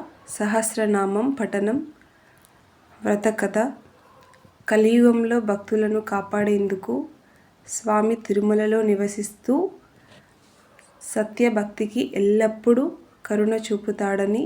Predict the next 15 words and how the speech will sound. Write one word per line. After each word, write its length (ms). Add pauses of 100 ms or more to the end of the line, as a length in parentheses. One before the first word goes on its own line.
(120)
తెలిపే 420
కథను 400
చదవాలి 640 (680)
లేదా 400
వినాలి. 520 (1300)
వ్రత 340 (120)
కథ 240 (400)
చదవడం 640
వీలు 340
కాని 360 (960)
పక్షాన 560 (1160)
గోవింద 680
నామాలు 520 (140)
తప్పనిసరి 680 (480)
చదవాలి. 640